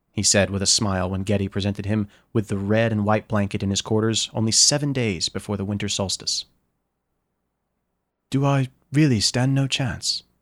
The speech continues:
Getty asked. They were seated in the main room of Meyer's quarters, with the blanket over their knees in the winter chill,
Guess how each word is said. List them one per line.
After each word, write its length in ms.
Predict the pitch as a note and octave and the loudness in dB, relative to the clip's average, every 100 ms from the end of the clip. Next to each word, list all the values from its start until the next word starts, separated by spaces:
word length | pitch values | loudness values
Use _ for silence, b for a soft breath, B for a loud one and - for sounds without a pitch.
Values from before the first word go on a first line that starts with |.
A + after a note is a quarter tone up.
| _ _ _ _ _ - | _ _ _ _ _ -2
Getty 260 | F#2+ F2+ | 0 0
asked. 380 | F2 G2+ - - _ _ _ _ _ _ _ _ _ | -6 -8 -14 -20 _ _ _ _ _ _ _ _ _
They 100 | B2 | 2
were 140 | B2 | 4
seated 320 | A#2 D3 A#2+ G#2 | 4 2 2 2
in 60 | |
the 60 | G#2 | 4
main 220 | A2 G#2+ | 4 4
room 200 | G#2+ G#2 | 4 2
of 100 | F#2 | 2
Meyer's 300 | G#2 G2 G2 | 0 0 -2
quarters, 480 | - G#2+ F#2+ F2+ - _ _ _ | -2 -4 -2 -6 -8 _ _ _
with 80 | G#2 | -6
the 80 | G#2 | -2
blanket 380 | A2 G#2+ G#2 G#2 | 2 2 2 0
over 160 | G2+ | 0
their 100 | G#2 | 2
knees 380 | G2+ G2+ G2+ G2+ | 2 2 2 0
in 80 | G2 | -2
the 80 | F#2+ | 0
winter 260 | G#2 G#2 | -2 -2
chill, 400 | - G#2+ G#2 G#2 | -2 -2 0 -2